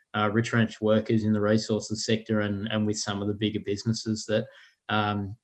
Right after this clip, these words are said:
are engaged in, in dealing with these kind of changes as well.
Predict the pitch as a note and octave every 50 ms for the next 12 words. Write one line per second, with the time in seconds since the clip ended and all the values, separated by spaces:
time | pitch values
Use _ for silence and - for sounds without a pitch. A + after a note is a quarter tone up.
0 | - - A#2 A2+ A2+ A2 A2 G#2+ G#2 G#2 G2+ G2 - - G#2+ G2+ G#2 G2 G2 G2
1 | A2 A2+ G#2+ G#2 G2+ G#2 G2+ G2+ G#2 G#2 G2+ F#2+ F#2+ G#2 G2+ G2+ - - G2+ G2+
2 | G2+ G2+ - G2+ G2 G2 G2 F#2+ G#2+ G#2 - G#2+ G#2 - - G#2+ G#2+ G#2+ - _